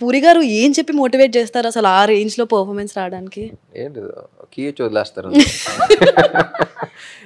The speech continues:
Speaker 2: So that's the best thing about, uh, him as a director also. ఎక్కువ వచ్చి influence చేసి, you know, అలా చేద్దాం, అలా చేద్దాం ఏం ఉండదు. క్యాజువల్‌గా మాట్లాడుకున్నట్టే ఉంటది. And then he'll just let you do whatever you want. And he'll just give you the right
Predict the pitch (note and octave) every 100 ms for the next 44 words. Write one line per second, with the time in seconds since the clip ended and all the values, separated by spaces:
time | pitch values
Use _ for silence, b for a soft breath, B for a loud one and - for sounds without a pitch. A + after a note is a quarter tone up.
0 | F3 - A#2 A2+ D3+ C#3 C#3 - D#3+ C3
1 | A2+ G#2 G#2 G2+ - F#2+ F#2 - - G#2
2 | G2+ G2 F#2 F2+ - F#2 - - - _
3 | - F#2+ - _ - C3 C3+ - C3 B2
4 | A#2 B2 B2 A#2+ - A#2+ - A2+ G#2+ A2
5 | G#2+ G#2+ A#2 - A2 A2+ A2+ A2 G#2 G#2
6 | G#2 - - - _ - - A2 A#2+ C#3+
7 | B2 - - - A2+ D3 - C#3+ C#3 D3+
8 | C#3 C3 C#3 F3 C#3+ C#3 B2 A#2+ B2 A#2
9 | A2+ A#2+ G#2 _ _ - G#2+ G2 F2+ F2+
10 | F#2 - _ - - - _ b b b
11 | b - G2+ B2+ F#3 D3+ D#3 D3 A#2 A#2+